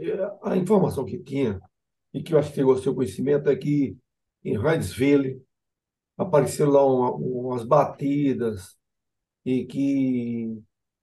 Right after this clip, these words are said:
verificou-se que tinha sido um caixeiro viajante, Charles Rosman. Posteriormente, ele revelou que foi assassinado nessa casa e que, é, tava ali pra poder exatamente despertar,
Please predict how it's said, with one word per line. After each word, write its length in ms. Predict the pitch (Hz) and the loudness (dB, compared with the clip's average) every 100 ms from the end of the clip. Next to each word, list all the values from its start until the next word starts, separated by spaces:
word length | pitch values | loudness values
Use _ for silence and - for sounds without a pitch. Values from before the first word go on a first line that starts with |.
| _ _ _ | _ _ _
verificou-se 760 | 135 131 - 143 - 147 - | 4 4 2 -4 -2 -2 -2
que 140 | - 143 | -4 -6
tinha 160 | 139 | -6
sido 240 | - 151 139 | -6 -2 -2
um 20 | |
caixeiro 400 | - - 151 131 | -2 -2 0 0
viajante, 840 | 127 143 113 95 123 131 131 _ _ _ _ _ _ _ | 4 4 4 0 -2 -2 -6 _ _ _ _ _ _ _
Charles 400 | _ 151 143 127 | _ 2 2 2
Rosman. 560 | 98 117 139 127 135 - - _ _ _ _ _ _ _ _ | 2 6 6 4 -4 -6 -14 _ _ _ _ _ _ _ _
Posteriormente, 760 | 143 131 143 127 107 127 131 - | 0 2 6 6 4 2 2 2
ele 100 | 123 | 0
revelou 440 | 123 123 131 131 | 2 4 6 4
que 60 | 131 | 2
foi 100 | 131 | -6
assassinado 540 | - 139 - 127 120 120 | -4 -6 -2 -2 -2 -2
nessa 260 | 123 - | -2 -4
casa 520 | - 139 135 127 127 - _ _ _ _ _ _ _ _ _ _ | 0 0 0 -2 -8 -18 _ _ _ _ _ _ _ _ _ _
e 420 | 131 131 147 156 | -4 0 0 0
que, 680 | - 147 151 160 165 165 151 - _ _ _ _ _ - | -2 0 2 2 0 -2 -6 -12 _ _ _ _ _ -4
é, 280 | - 131 127 | 4 4 4
tava 280 | 139 143 143 | 2 4 4
ali 380 | 123 139 156 | 2 2 0
pra 180 | - 143 | 2 0
poder 380 | - 151 143 143 | 2 -2 0 -2
exatamente 400 | 131 139 143 143 | -2 -4 -2 -6
despertar, 960 | - - 185 - - 139 139 147 - | -6 -2 0 0 -2 2 2 2 -4